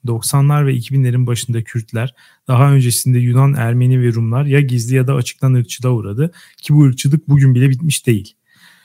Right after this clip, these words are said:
Kendi halkına bile bu kadar ırkçı davranabilen bir ülkede sınırın öteki tarafından gelip bambaşka kültüre sahip bu insanlara ırkçılık yapılmayacağını beklemek hayal olur."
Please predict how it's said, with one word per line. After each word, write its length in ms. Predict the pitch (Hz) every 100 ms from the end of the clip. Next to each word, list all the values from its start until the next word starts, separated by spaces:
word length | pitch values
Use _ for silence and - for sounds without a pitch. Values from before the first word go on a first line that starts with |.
| _ _ _ _ _ _
Kendi 260 | 147 165 180
halkına 340 | 175 170 185
bile 180 | 165 143
bu 60 |
kadar 220 | - 156 139
ırkçı 320 | 135 131 151
davranabilen 600 | 139 131 143 143 135 131
bir 120 | 139
ülkede 480 | 147 117 120 117 175
sınırın 360 | - 143 151 160
öteki 240 | 135 156
tarafından 380 | 151 139 131 131
gelip 260 | 131 123 120
bambaşka 440 | 156 143 120 127
kültüre 380 | - 123 131 135
sahip 340 | - 113 113
bu 60 | 131
insanlara 440 | 131 - 117 139 135
ırkçılık 320 | 123 143 131
yapılmayacağını 600 | 123 147 139 117 110 113
beklemek 400 | 110 - 135 151 135
hayal 240 | 127 123
olur." 340 | 101 101 -